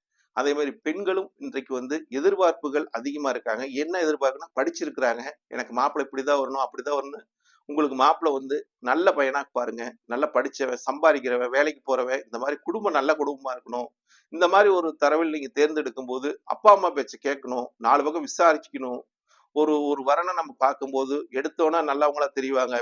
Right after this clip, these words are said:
பின்னாடி பார்த்தா கஷ்டங்களா தெரிவாங்க. அந்த மாதிரி இதெல்லாம் நம்ம வாழ்க்கையில் உணர்ந்துதான் ஒரு ஆண் பெண் இணை வைக்கணும். முத வந்து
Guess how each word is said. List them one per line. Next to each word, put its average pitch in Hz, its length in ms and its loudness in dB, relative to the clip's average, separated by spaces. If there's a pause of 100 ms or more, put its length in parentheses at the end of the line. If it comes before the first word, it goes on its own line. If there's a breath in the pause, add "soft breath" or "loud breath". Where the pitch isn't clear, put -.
பின்னாடி 160 300 -4
பார்த்தா 135 280 -2
கஷ்டங்களா 135 540 0
தெரிவாங்க. 120 400 -4 (100)
அந்த - 180 -14
மாதிரி 170 220 2 (440)
இதெல்லாம் 156 320 4
நம்ம 165 140 0
வாழ்க்கையில் 143 500 0
உணர்ந்துதான் 147 600 0
ஒரு 143 300 -4
ஆண் 151 280 0
பெண் 143 240 -8
இணை 123 240 -6
வைக்கணும். 110 360 -6
முத 151 180 4
வந்து 180 280 0